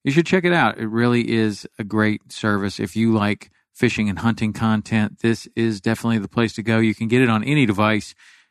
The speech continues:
including your smart T Vs, your phone. There's apps. It's so deep and so thorough. Check it out. waypoint T V dot com.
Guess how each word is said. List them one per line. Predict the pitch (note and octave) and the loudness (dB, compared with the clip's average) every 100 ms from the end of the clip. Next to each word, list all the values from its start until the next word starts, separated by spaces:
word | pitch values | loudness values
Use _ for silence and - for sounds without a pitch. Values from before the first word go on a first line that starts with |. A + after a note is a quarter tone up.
| _ | _
including | A2 G2 A#2+ A2 G2+ | -4 0 2 2 0
your | |
smart | G2 G#2 A2 - | -2 0 0 -2
T | - G#2+ | -4 -2
Vs, | F#2+ G2+ G2+ G2 - _ _ _ - | 0 0 0 -4 -8 _ _ _ -2
your | G#2+ | -2
phone. | - A2+ G#2+ G#2 G#2 G2 | 0 0 2 0 0 0
There's | A2 F#2+ | -2 -2
apps. | - A2+ G#2+ G#2+ - - - | -2 0 0 -2 -8 -18 -8
It's | C3+ B2+ - | -4 -4 -6
so | - - B2+ A#2+ A#2+ A2+ - _ _ _ _ - _ | -12 -2 0 2 2 -2 -8 _ _ _ _ -20 _
deep | B2+ A#2+ A#2 - _ _ - | 2 2 2 -8 _ _ -6
and | A2 G2 | -2 -2
so | - - A#2+ A#2 A2+ A2 G#2 G#2+ - | -6 -4 0 2 2 0 -4 -12 -10
thorough. | - A#2+ G2 F#2 F#2 E2+ _ _ _ _ _ | -2 0 0 -2 -4 -8 _ _ _ _ _
Check | - G#2+ A2+ | -4 -2 0
it | |
out. | A#2+ B2 - _ - | 0 0 -4 _ -2
waypoint | G#2+ A2 - G#2 G#2 | 0 0 0 -2 -4
T | - A2 | -6 -2
V | G#2 G2+ | 0 0
dot | G#2 G#2 - | -2 -4 -4
com. | G#2 G2 G2 | -4 -4 -4